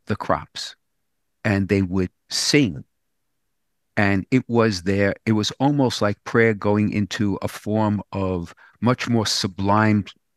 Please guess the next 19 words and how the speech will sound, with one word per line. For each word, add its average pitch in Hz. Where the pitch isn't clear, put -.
expression. -
I 101
would 101
say -
ecstasy -
may 82
be 80
an 76
exaggeration, 78
but, -
and 110
it 123
was 110
in 104
song 117
that 95
they 80
did 85
that. -